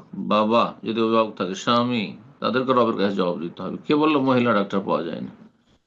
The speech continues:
এর আগে আলোচনা করেছি। প্রথম কথা, মহিলাদের চিকিৎসা, মুসলিম মহিলার চিকিৎসা মুসলিম মহিলা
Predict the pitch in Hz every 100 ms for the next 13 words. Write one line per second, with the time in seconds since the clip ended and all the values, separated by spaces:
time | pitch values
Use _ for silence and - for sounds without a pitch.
0 | _ - 117 120 120 120 117 123 117 123
1 | 101 - - _ _ _ _ _ _ _
2 | 127 117 131 131 127 123 117 127 127 127
3 | - - - _ _ 104 117 123 123 123
4 | 127 117 123 113 - - 71 - _ _
5 | 101 120 120 123 120 120 123 120 - 101
6 | 113 120 127 113 120 120 123 120 123 113
7 | 117 117 - 120 127 127 135 - 110 -
8 | _ _ _ - 110 120 131 131